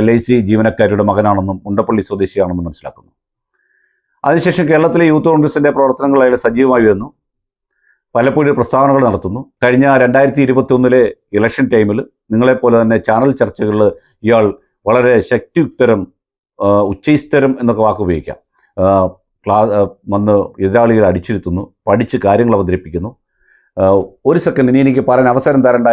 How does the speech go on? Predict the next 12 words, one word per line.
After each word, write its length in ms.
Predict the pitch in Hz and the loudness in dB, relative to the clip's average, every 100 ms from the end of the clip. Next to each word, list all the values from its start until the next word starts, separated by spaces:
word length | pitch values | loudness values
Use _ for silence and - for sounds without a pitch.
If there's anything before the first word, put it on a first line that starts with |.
| 117 | 2
എന്ന് 120 | 117 | 0
പറഞ്ഞിട്ട് 360 | 110 107 101 110 98 _ _ 117 | 0 -2 -4 -4 -4 _ _ 0
ഒരു 100 | 147 | 2
മണിക്കൂർ 260 | 135 127 110 98 | 0 0 0 -2
സംസാരിക്കുന്നു. 520 | 87 98 98 104 123 - _ _ _ 135 | -2 -2 -4 -8 -14 -16 _ _ _ -2
അങ്ങനെ 180 | 185 175 | 2 2
അയാളുടെ 440 | 156 165 180 180 175 135 | 4 4 4 4 2 2
വാക്ചാതുര്യത്തിൽ 760 | 147 151 160 147 147 143 139 131 117 - 117 | 0 -2 -2 0 2 0 2 0 0 -2 0
മലയാളികൾ 360 | 127 131 127 117 | 2 2 2 0
വീണു, 240 | 110 117 110 - 98 | 0 0 -2 -6 -4
മലയാളികൾ 360 | 104 113 113 107 | 0 2 2 -2
ഇഷ്ടപ്പെട്ടു, 420 | 90 107 92 90 | -6 -6 -6 -6